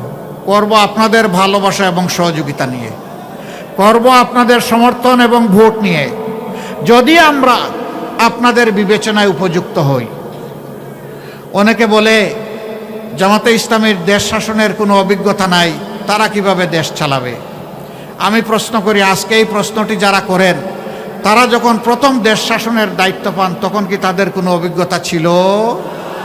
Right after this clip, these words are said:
যদি না থেকে থাকে, তাহলে এটি কোনো শর্ত নয়। আর আমি বলবো, তাদের কথা সঠিকও নয়। আমরা একটা সরকারে এক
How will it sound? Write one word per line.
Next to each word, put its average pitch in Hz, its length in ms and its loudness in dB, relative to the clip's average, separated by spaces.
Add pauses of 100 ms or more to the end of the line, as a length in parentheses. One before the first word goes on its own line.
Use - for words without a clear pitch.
(1160)
যদি 180 240 2
না 202 280 4
থেকে 233 220 0
থাকে, 233 540 2 (600)
তাহলে 214 340 2
এটি 214 160 0
কোনো 208 220 0
শর্ত 196 400 -2
নয়। 160 380 0 (540)
আর 180 100 0
আমি 196 260 4
বলবো, 214 340 2
তাদের 202 380 0
কথা 185 300 -2
সঠিকও 180 480 -2
নয়। 117 280 -6 (1500)
আমরা 208 380 4
একটা 220 260 0
সরকারে 220 560 0
এক 220 120 0